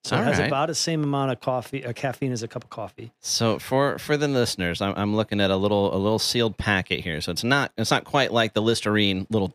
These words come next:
Speaker 2: distribution
Speaker 1: Right.
Speaker 2: packs, but it's a, it's a little sealed tear open pack or a, a peel open pack here. Um, it says a hundred milligrams of caffeine on it, so not crazy, not like drinking a
Speaker 1: Right.
Speaker 2: Monster. It's just slightly more than a Jocko Go.
Speaker 1: Right.
Speaker 2: Um,
Speaker 1: And there isn't any sugar in it.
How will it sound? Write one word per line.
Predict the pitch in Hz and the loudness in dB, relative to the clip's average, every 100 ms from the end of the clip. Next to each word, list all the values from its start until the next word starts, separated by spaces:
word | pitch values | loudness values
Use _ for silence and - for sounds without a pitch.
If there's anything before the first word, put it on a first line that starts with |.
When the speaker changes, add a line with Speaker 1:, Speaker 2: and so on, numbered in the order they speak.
| - | -2
Speaker 2:
distribution | 110 - 95 101 98 - | -2 -2 -4 -2 -2 -2
Speaker 1:
Right. | 107 | -2
Speaker 2:
packs, | 76 71 - - - _ _ _ _ - | -2 -4 -6 -10 -12 _ _ _ _ -2
but | 98 | 2
it's | 98 - | 2 0
a, | 101 92 | 2 2
it's | - | 0
a | 104 | 0
little | 104 104 | 0 0
sealed | - 113 117 127 | 0 2 2 0
tear | 120 113 120 | 2 2 4
open | 117 143 147 | 2 0 0
pack | 107 90 | 2 4
or | 90 - | 2 0
a, | 90 | -4
a | 87 | -6
peel | - 143 208 | -4 -2 0
open | 80 76 80 | 0 -2 -4
pack | 80 73 - | -4 -4 -4
here. | 76 80 92 - _ _ _ _ _ _ _ | -6 -4 -6 -10 _ _ _ _ _ _ _
Um, | 90 82 71 69 | -2 -2 -2 -4
it | - | 0
says | 131 135 | 2 2
a | |
hundred | 113 127 135 147 | 2 0 2 2
milligrams | 139 113 110 101 | 0 2 0 0
of | 95 | -2
caffeine | 98 92 - 90 | 0 0 0 0
on | 98 | 0
it, | 101 | 2
so | 127 | 2
not | 139 196 | 2 0
crazy, | - 123 127 85 92 | 0 0 2 -2 0
not | 135 | 2
like | 156 | 2
drinking | 131 131 107 | 0 0 2
a | |
Speaker 1:
Right. | 98 | 2
Speaker 2:
Monster. | 107 104 - 80 | 2 2 0 -2
It's | 90 - | -2 0
just | 139 117 | 0 0
slightly | - 110 127 110 | -2 0 0 0
more | 92 90 87 | -2 0 0
than | 85 | -4
a | |
Jocko | 82 87 - 82 | -4 -6 -4 -4
Go. | 92 92 64 - _ - | 0 0 -2 -8 _ -8
Speaker 1:
Right. | 120 110 _ _ _ _ - | -6 -8 _ _ _ _ -8
Speaker 2:
Um, | 165 147 | -2 0
Speaker 1:
And | 147 | 2
there | 151 | 0
isn't | 151 175 175 | -2 -2 0
any | 165 | 0
sugar | 156 170 151 156 156 | -2 -2 -2 0 -2
in | 160 | -2
it. | 151 | -6